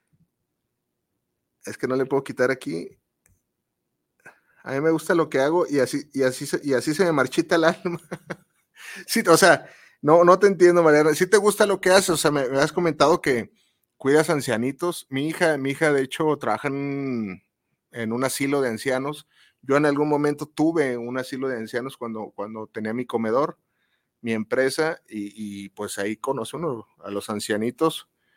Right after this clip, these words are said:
este, que uno pensaría, lo voy a decir con todo respeto, que uno pensaría que los ancianitos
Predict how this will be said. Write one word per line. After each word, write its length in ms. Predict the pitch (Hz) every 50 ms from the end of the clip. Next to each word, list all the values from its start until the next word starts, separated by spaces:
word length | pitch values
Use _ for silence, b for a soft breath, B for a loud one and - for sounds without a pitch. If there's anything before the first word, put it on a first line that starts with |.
| _ _ _ _ _
este, 760 | - 110 104 101 - - - 120 113 110 107 107 101 98 - - - _ _ _ _
que 100 | - 110
uno 240 | 110 120 139 139 -
pensaría, 520 | 135 120 110 - 117 110 120 131 143 143
lo 160 | - 127 113
voy 120 | 107 117 127
a 20 |
decir 140 | 123 143 131
con 160 | - 147 127
todo 160 | - 139 139
respeto, 460 | 139 131 123 - - 127 120 - 120
que 80 | - -
uno 140 | 135 151 147
pensaría 380 | - 135 - - 117 117 123
que 100 | 123 160
los 160 | 143 135 127 131
ancianitos 760 | 120 110 - 113 110 113 120 120 - 165 165 160 - - -